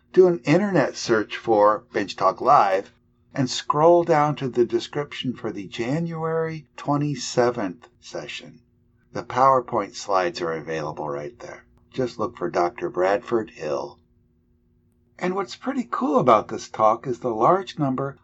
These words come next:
of laboratory techniques and procedures that Doctor Hill covers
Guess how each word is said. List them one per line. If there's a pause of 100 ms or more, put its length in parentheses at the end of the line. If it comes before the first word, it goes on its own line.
of
laboratory
techniques
and
procedures (240)
that
Doctor
Hill
covers